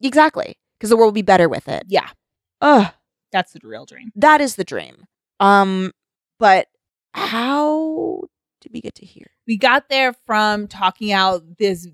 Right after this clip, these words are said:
Speaker 2: they, the video game that Sadie and Sam eventually make is made at exactly the right time. They were
Speaker 1: Yes.
Speaker 2: born at the right time to get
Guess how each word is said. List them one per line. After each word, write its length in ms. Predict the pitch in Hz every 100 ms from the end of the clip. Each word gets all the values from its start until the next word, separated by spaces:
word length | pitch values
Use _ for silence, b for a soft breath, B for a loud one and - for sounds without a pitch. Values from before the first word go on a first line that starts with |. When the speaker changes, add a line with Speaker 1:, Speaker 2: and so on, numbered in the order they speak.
| 165
Speaker 2:
they, 460 | 202 196 190 185 147
the 100 | 180
video 300 | 170 226 214
game 320 | 190 185 185
that 240 | 170 147 -
Sadie 260 | 208 196
and 100 | 180
Sam 200 | 190 180
eventually 320 | 170 165 - 180
make 240 | 175 160
is 140 | 180 175
made 220 | 180 160
at 80 | 147
exactly 480 | 143 160 135 - 170
the 100 | 127
right 140 | 98
time. 240 | - - 226 _ _ _
They 120 | 233 202
were 60 | 208
Speaker 1:
Yes. 80 |
Speaker 2:
born 180 | 226 233
at 60 | 240
the 80 | 247
right 200 | 196 -
time 300 | 196 180 180
to 220 | - 190 156 -
get 320 | 185 175